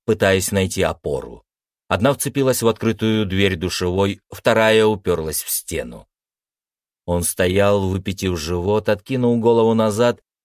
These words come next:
и при этом его тело сотрясали судороги. Ого!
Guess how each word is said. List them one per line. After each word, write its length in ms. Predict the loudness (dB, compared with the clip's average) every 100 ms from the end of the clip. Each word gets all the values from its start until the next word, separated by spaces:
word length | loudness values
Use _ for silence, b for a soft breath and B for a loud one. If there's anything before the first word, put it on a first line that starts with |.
| _ _ _ -8
и 120 | -6
при 200 | -2 -2
этом 320 | 0 0 0
его 260 | 0 0 -2
тело 440 | 0 0 0 -2
сотрясали 760 | -2 -4 -2 -4 -2 0 0
судороги. 800 | -4 -8 -10 -10 -10 -12 -14 -20 _ _ _ _ _ _ _
Ого! 560 | -4 -4 -10 -14 -14